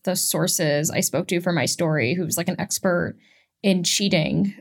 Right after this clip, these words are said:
um, on exams, pointed out, you know, we, you know, for a while, people would always say to you, like, "Don't use a calculator in class because you can't have a <laughs> calculator in the real world." And, like,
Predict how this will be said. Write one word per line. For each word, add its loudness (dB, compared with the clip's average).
um, -4
on 2
exams, -2
pointed -4
out, -2
you 0
know, -2
we, 0
you -2
know, 6
for 4
a 8
while, 6
people 2
would 2
always 2
say 2
to 4
you, 4
like, -2
"Don't 6
use 6
a 0
calculator 4
in 4
class 4
because 4
you -2
can't 6
have 6
a 2
<laughs> -
calculator 6
in 6
the 4
real 4
world." 2
And, 2
like, -2